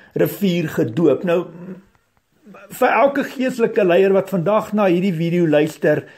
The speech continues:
ek werk met bevrydingswerk hier buitekant, ek werk direk met die oorlog. Kyk, ek wil hê dat ons almal vandag baie, baie mooi besef, hoe vinniger jy besef, ons is in 'n ongelooflike geestelike oorlog hier buitekant,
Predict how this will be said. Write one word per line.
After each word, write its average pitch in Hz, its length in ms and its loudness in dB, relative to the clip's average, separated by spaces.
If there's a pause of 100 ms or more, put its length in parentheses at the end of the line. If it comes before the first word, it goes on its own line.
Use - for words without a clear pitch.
(260)
ek 247 280 0
werk 208 300 0
met 170 140 -6
bevrydingswerk 175 1040 0
hier 147 100 -2
buitekant, 160 600 0
ek 131 140 -2
werk 175 280 0
direk 214 520 0 (200)
met 160 140 0
die 233 100 -6
oorlog. 220 640 2 (400)
Kyk, 240 240 0
ek 214 240 -2
wil 233 160 2
hê 240 60 2 (100)
dat 214 160 2
ons 208 160 0
almal 247 240 2
vandag 202 460 0
baie, 185 260 2
baie 185 240 2
mooi 175 240 2
besef, 175 400 0
hoe 160 80 2
vinniger 269 480 2
jy 180 240 2
besef, 185 480 2
ons 175 220 -4
is 156 100 -6
in 170 80 0
'n 202 80 -2 (120)
ongelooflike 214 680 2
geestelike 220 540 -2
oorlog 190 440 2
hier 175 140 -2
buitekant, 165 720 -2